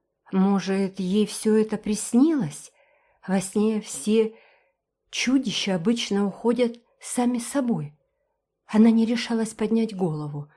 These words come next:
Она лежала и лежала, обессилевшая и неподвижная, до тех пор, пока страха в ней почти не осталось.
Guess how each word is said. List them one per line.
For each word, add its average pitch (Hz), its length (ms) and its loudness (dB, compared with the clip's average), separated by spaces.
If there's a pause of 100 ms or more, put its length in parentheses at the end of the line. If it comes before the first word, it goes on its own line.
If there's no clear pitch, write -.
(240)
Она 185 200 2
лежала 196 480 -2 (340)
и 202 100 0
лежала, 196 500 2
обессилевшая 202 920 -4 (220)
и 220 80 2
неподвижная, 190 1000 -2 (280)
до 190 140 2
тех - 260 -2
пор, 220 220 0
пока 202 380 -2 (200)
страха 214 500 -4
в 202 40 -2
ней 202 160 0
почти 196 400 -4
не 208 180 2
осталось. 151 760 -8